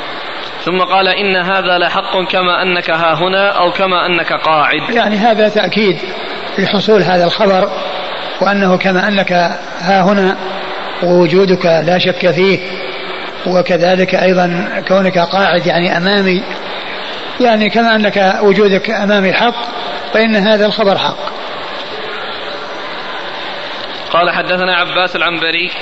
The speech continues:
Speaker 2: وهذا مثل جنس قوله: "رب السماء والأرض إنه لحق مثل ما أنكم تنطقون".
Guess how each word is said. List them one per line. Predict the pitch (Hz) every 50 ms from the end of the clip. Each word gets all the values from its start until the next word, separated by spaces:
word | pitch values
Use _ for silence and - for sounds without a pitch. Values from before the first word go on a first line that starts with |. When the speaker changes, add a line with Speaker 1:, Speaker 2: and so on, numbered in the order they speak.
| - - - - - - -
Speaker 2:
وهذا | 196 180 196 208 208
مثل | 202 190 196 202 190
جنس | 190 214 196 -
قوله: | - 180 180 175 170 - - - - - - - - - -
"رب | 185 185 175
السماء | 175 - 190 185 185 185
والأرض | 175 180 208 202
إنه | 202 196 185 180 180 185
لحق | 175 - 190 196 - 196
مثل | 185 190 180 160 185
ما | 180 180 180
أنكم | 180 175 165 - 170 160
تنطقون". | 156 - - 160 - 156 147